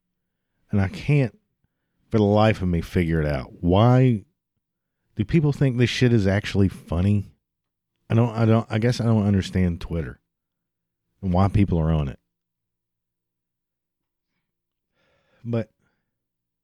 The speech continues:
I'm gonna read some of the most stupid tweets I've just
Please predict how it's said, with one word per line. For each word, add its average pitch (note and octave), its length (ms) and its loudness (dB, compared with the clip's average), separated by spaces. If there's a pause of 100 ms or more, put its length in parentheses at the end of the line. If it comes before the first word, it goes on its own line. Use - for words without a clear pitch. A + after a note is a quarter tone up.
(1200)
I'm D3+ 60 -8
gonna C3 120 -2
read A#2+ 220 4
some A2+ 140 0
of G2 60 4
the F#2 40 4
most F#2+ 220 4
stupid F2 320 0
tweets F2 280 0
I've D#2 300 -4 (280)
just - 260 -2